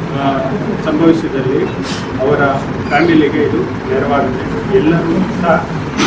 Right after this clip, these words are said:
ನಮ್ಮ ಗ್ರಾಹಕರು ಇದನ್ನು ಸದುಪಯೋಗಪಡಿಸ್ಕೋಬೇಕಾಗುತ್ತೆ.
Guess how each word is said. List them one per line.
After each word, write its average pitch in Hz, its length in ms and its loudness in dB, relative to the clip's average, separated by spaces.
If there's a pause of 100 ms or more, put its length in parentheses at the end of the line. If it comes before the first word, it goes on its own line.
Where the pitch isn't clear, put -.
(120)
ನಮ್ಮ 151 160 0
ಗ್ರಾಹಕರು 135 460 0
ಇದನ್ನು - 840 -4
ಸದುಪಯೋಗಪಡಿಸ್ಕೋಬೇಕಾಗುತ್ತೆ. - 1400 -2